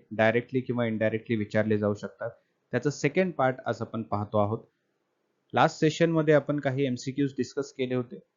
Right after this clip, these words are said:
जर तो सेशन तुम्ही पाहिला नसेल, तर तो सुद्धा पाहून घ्या. या सेशनमधून आपण येणाऱ्या एक्झामिनेशनमध्ये पंच्याहत्तर पेक्षा जास्त गुण कसे मिळवायचे यासाठी तयारी करत आहोत. त्यामुळे सर्वांनी हा सेशन शेवटपर्यंत पाहायचा आहे,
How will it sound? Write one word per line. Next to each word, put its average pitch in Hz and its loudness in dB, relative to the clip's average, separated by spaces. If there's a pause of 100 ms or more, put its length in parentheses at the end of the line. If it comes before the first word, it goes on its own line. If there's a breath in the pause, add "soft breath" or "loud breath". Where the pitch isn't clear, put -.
(180)
जर 123 4
तो 143 2
सेशन 131 -2
तुम्ही 127 -4
पाहिला 113 -2
नसेल, 143 -4
तर - -10
तो 113 -4
सुद्धा 110 -2
पाहून 113 -8
घ्या. 123 -10 (680)
या 147 2
सेशनमधून 139 0 (260)
आपण 135 0 (760)
येणाऱ्या 135 4
एक्झामिनेशनमध्ये 127 -2
पंच्याहत्तर 139 -4
पेक्षा 139 -4
जास्त 123 -8
गुण 131 -4
कसे 131 -2
मिळवायचे 110 -2 (200)
यासाठी 127 2
तयारी 104 2
करत 101 -2
आहोत. 95 -6 (320)
त्यामुळे 123 2
सर्वांनी 135 -4
हा 127 0
सेशन 123 -6
शेवटपर्यंत 120 -2
पाहायचा 117 -4
आहे, 117 -8